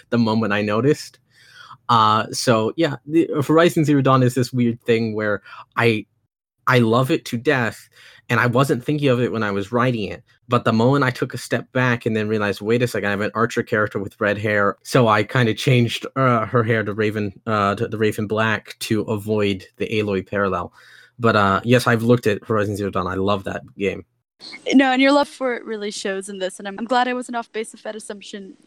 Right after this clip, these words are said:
Speaker 2: because it
Speaker 1: Mm-hmm.
Speaker 2: was something that I was thinking about as I was reading through it. So the next thing I'm gonna kinda point you towards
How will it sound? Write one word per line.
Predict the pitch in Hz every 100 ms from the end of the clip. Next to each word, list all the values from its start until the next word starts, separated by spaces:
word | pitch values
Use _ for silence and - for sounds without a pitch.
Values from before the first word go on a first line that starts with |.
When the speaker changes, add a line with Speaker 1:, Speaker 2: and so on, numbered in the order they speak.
| 202
Speaker 2:
because | 226 240 214 208
it | 240
Speaker 1:
Mm-hmm. | 233
Speaker 2:
was | 226 220
something | - 208 208 202
that | 190
I | -
was | 180 -
thinking | 196 180 196
about | 185 175
as | 180
I | 185
was | 190 185
reading | 180 175 190
through | 185 180
it. | 175 - - - -
So | - 240 226 214 _ _
the | 254
next | 269 -
thing | 381
I'm | 330
gonna | 269 220
kinda | 240 214
point | 202 214 202
you | 214
towards | - 202 185 180